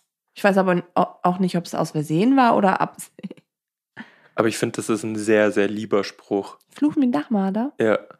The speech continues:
Speaker 1: Ach ja.
Speaker 2: <laughs> Ach ja. Und hast du zu dem Storch im Salat auch was rausgefunden?
Speaker 1: Nein.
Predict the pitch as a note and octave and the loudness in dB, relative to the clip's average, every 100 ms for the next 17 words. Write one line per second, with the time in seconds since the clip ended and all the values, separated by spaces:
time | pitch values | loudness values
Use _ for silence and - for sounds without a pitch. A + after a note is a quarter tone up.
0 | _ _ _ D4 - E3 C#3 D3 _ _ | _ _ _ -10 -10 -12 -14 -16 _ _
1 | _ _ - D#3+ D#3 F3 E3 D3+ A#2+ A2+ | _ _ -6 0 2 4 4 2 2 2
2 | G#2 G#2 - - - - _ - - _ | 2 -2 -8 -20 -20 -20 _ -20 -20 _
3 | B2+ B2 - - B2 B2+ F3 - D#3+ B2+ | -6 -6 -8 -4 -2 0 -4 -4 -2 0
4 | A#2 A2+ - G#2 A#2 B2 A#2 G#2+ G#2+ - | 0 -2 0 2 2 0 -2 0 -2 0
5 | G#2+ F3 B3 B3 G3+ A#3 - A#3+ A#3 A#3 | 0 2 -2 0 -4 -4 -6 -12 -8 -8
6 | A#3 A#3 A3 F#3+ F#3 F3+ F#3 | -8 -10 -2 0 0 0 -2